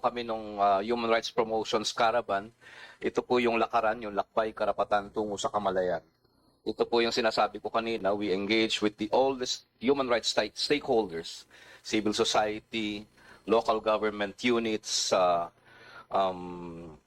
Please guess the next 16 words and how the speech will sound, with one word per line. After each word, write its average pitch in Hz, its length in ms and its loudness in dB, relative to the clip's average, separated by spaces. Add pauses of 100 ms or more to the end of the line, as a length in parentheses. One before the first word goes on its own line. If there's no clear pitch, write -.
(400)
academe, 117 800 -2 (880)
ah, 98 360 4
security 127 480 0
sector. - 600 -2 (420)
So, - 160 0
lahat 123 360 2
po 123 160 6
ay 110 240 2
aming 104 520 -2 (240)
pinupuntahan, 127 680 0
binibisita, 120 640 0
depende 123 560 -2
ho 123 120 0
kung 120 240 -6
ano 117 160 -2
yung, 107 420 -4